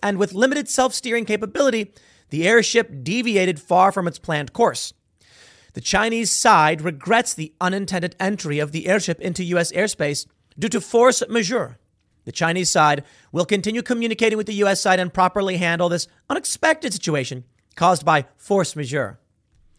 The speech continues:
Oh, I, I think it's, uh, uh, thank you for that. That's, uh, ver-, very important. And I believe you. I, I, I complete-, I completely believe, uh, China. You've got this, uh, uh,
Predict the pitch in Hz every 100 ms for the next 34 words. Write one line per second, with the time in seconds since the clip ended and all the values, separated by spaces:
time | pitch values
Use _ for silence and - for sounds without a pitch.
0 | _ _ _ _ - 196 175 175 180 -
1 | 175 175 208 208 185 170 - 160 151 156
2 | 139 131 196 240 226 120 - - 123 123
3 | 107 - 147 - 143 127 165 175 147 190
4 | 190 156 185 - - _ - 165 165 160
5 | 175 302 262 110 - _ - - _ -
6 | 151 147 139 147 143 147 - 151 - 240
7 | 165 156 - 165 190 220 233 175 226 247
8 | 269 - _ _ _ - 160 139 - 151
9 | 113 - _ _ - - 147 147 180 175
10 | 190 - 160 160